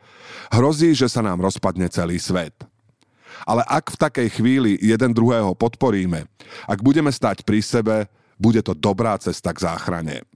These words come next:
Prikázanie lásky nestačí poznať. Nestačí, ak hodnoty, ktoré sa v našej spoločnosti zvyknú označovať za kresťanské, ako poslušnosť, zodpovednosť, skromnosť, pokora, česť a iné,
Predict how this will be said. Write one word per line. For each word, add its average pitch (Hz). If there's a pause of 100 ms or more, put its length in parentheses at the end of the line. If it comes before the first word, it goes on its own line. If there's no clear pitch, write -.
(1200)
Prikázanie 156
lásky 107
nestačí 95
poznať. 82 (680)
Nestačí, 139
ak 95 (100)
hodnoty, 113
ktoré 95
sa 90
v 90
našej 98
spoločnosti 101
zvyknú 92
označovať 95
za 82
kresťanské, 95 (320)
ako -
poslušnosť, 95
zodpovednosť, 87
skromnosť, 92
pokora, 90
česť -
a 80
iné, 95